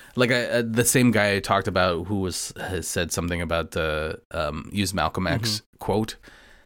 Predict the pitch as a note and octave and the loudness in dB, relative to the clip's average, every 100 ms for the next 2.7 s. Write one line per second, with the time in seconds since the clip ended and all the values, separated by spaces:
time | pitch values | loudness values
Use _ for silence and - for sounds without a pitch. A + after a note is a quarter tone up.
0 | _ - C#3 C3 - - - - - - | _ 4 6 6 2 -2 -2 -10 -8 -4
1 | G2+ A2+ A2 E2 - - G#2 F#2+ A2 F#2+ | 0 0 0 0 -2 -2 -2 -2 -4 -4
2 | F#2 - F#2+ F2 - F#2+ F#2+ | -6 -6 -4 -4 -4 -4 -6